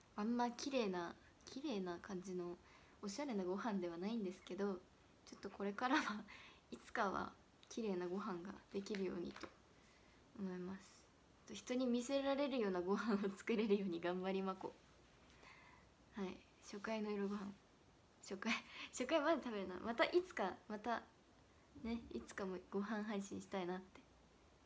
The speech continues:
思います。あの、まずお皿にあるのは、さっき茹でたブロッコリーと、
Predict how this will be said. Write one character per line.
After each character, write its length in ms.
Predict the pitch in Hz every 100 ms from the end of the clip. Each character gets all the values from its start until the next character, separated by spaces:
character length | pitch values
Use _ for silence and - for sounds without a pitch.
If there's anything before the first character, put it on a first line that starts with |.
| - - -
思 160 | 190
い 60 | 190
ま 200 | 185 196
す。 240 | 196 - - - - - - - -
あ 160 | 208 208
の、 100 | 202
ま 200 | 196 247
ず 100 | 226
お 100 | 190
皿 280 | 196 226 240
に 140 | 240
あ 80 | 240
る 100 | 240
の 160 | 202 185
は、 180 | 175 - - - - - - - -
さ 100 | -
っ 40 | 254
き 120 | 214
茹 160 | 202
で 100 | 208
た 200 | 220 196
ブ 160 | 180 185
ロ 80 | 208
ッ 60 |
コ 100 | 202 190
リ 100 | 175
ー 40 |
と、 260 | - -